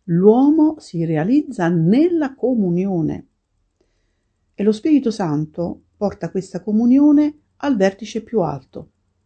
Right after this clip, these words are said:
Questo non vuol dire che annulli le differenze personali, assolutamente no. Ma cosa fa lo Spirito Santo? Le armonizza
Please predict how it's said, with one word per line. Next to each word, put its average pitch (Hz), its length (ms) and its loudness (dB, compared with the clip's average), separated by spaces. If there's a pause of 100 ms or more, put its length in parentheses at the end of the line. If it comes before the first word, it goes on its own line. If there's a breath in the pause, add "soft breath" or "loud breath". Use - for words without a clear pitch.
(360)
Questo 403 300 -4
non 190 160 2
vuol 185 220 0
dire 160 540 -2 (220)
che - 240 -8
annulli 185 760 2
le 170 120 -2
differenze 170 580 -4
personali, 151 600 -4
assolutamente 247 760 0
no. 202 280 -2 (440)
Ma 214 140 -8
cosa 311 280 -4
fa 160 120 -8
lo 160 100 -6
Spirito 156 400 -12
Santo? 139 480 -14 (300)
Le 262 180 0
armonizza 247 880 4